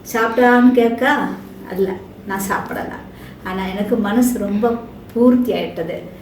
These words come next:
ஆ, ஸ்ரீ மகாலட்சுமி டிவைன் கிருபா உலக மக்கள் அனைவருக்கும் உங்களுடைய அம்மா அடியனுடைய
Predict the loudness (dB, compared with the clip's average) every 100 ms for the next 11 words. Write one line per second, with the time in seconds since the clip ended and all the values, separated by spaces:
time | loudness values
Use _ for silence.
0 | -18 -20 -14 -8 -6 -6 4 8 8 6
1 | 4 2 -2 0 0 4 6 6 6 4
2 | 2 4 4 4 2 0 -2 -4 -4 -6
3 | -14 -18 -10 0 4 6 6 2 0 -4
4 | -6 -14 -18 -20 -20 -18 -4 4 6 6
5 | 4 2 -2 -2 -2 0 4 4 4 2